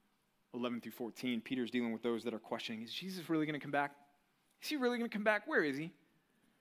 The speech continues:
He says, "Uh, yeah. Yeah, he is. He's gonna come back."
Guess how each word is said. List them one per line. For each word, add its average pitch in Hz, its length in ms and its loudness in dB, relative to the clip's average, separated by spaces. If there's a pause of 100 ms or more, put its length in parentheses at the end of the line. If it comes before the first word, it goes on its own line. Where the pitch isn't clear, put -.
(400)
He 135 80 -8
says, 131 280 -4
"Uh, 123 160 4 (100)
yeah. 120 220 0 (800)
Yeah, 104 100 -8 (240)
he 120 160 -6
is. 92 380 -12
He's - 220 -16
gonna 120 100 -6
come 107 160 -12
back." - 260 -20